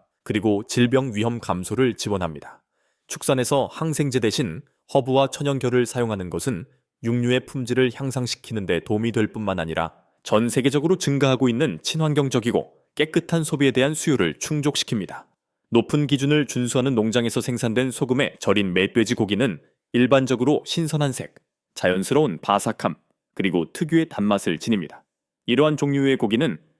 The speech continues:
고급 레스토랑과 고급 호텔에서 높은 인기를 누리고 있습니다.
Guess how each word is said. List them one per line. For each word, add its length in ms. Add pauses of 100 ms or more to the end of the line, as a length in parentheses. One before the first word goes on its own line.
(160)
고급 280
레스토랑과 800
고급 360
호텔에서 480 (160)
높은 420
인기를 520
누리고 300
있습니다. 440